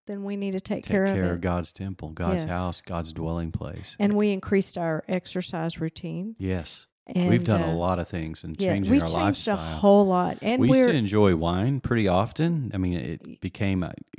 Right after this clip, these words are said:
Speaker 2: 'cause, I mean, we live in a town, we live in wine
Speaker 1: Wine
Speaker 2: country.
Speaker 1: country.
Speaker 2: So it's real easy to kind of fall in and
Speaker 1: Mm-hmm.
Speaker 2: enjoy wine. And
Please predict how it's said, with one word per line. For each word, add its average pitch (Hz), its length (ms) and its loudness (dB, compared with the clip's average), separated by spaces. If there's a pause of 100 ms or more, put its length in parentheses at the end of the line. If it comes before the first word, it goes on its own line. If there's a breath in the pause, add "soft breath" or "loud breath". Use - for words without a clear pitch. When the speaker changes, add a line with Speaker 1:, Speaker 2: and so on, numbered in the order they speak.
Speaker 2:
'cause, 92 180 -4
I - 40 -8
mean, 90 120 -6
we 92 80 -2
live 113 220 2
in 92 80 2
a 80 80 -4
town, 101 320 0
we 98 100 0
live 117 220 4
in 82 160 0
wine 80 240 2
Speaker 1:
Wine 175 100 2 (160)
Speaker 2:
country. - 140 -6
Speaker 1:
country. 165 500 -6
Speaker 2:
So 113 160 0
it's - 140 2
real 127 200 8
easy 113 360 2
to 90 80 -6
kind 92 240 0
of 85 40 -2
fall 90 320 4
in 92 240 2
and 90 140 0
Speaker 1:
Mm-hmm. 82 80 0
Speaker 2:
enjoy 87 420 2
wine. 87 380 0
And 85 180 -2